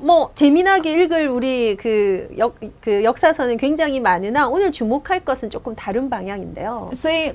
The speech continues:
Speaker 2: 呃，这个历史书很有意思，但是今天应该注目的是另一个方向。
Speaker 1: 개혁하는 왕들이 우상을 전부 다 타파하잖아요.
Speaker 2: 那改革的王，他们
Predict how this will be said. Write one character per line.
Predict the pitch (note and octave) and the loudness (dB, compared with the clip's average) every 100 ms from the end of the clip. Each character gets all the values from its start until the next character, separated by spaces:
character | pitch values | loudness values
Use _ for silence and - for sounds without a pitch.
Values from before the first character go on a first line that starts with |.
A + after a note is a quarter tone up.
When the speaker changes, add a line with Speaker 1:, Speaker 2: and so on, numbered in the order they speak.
| - | -8
Speaker 2:
呃， | A#3+ A3 | -6 -4
这 | A3 F#4+ | -2 -2
个 | E4 | 0
历 | F4+ | -2
史 | F4+ | -4
书 | A#3+ C4 | -6 -6
很 | C4+ | -4
有 | D4+ B3+ | -4 -2
意 | C4 | -4
思， | B3+ | -4
但 | - B3+ | -2 -2
是 | B3+ | -4
今 | A#3 D#4+ | -6 -6
天 | E4+ | -4
应 | E4+ | -2
该 | E4 | -4
注 | D#4+ F#4 | -4 -4
目 | D4 A#3 | -4 -4
的 | |
是 | A3 B3 | -4 -4
另 | A3+ F#4 | -4 -2
一 | A3+ | -4
个 | D3+ | -6
方 | E3 F3 F3+ | -10 -10 -10
向。 | - | 4
Speaker 1:
개혁하는 | F4 B4+ C5 G#4+ F4 | 6 8 6 2 4
왕들이 | C#4 D#4 F#4 D4 | 4 4 2 2
우상을 | A#3 A#3 G4+ B4 | 2 4 6 6
전부 | A4 F4+ F#4+ | 6 4 4
다 | |
타파하잖아요. | C#4 B3 - C#4+ G3+ E3+ F3 D2 - - | 2 0 -2 0 0 -4 -8 -10 -6 0
Speaker 2:
那 | A#3 | 2
改 | A#3 G#3+ | 2 -2
革 | C4+ | 0
的 | |
王， | D4+ A#3 | 2 0
他 | C4 | 0
们 | E4 | -6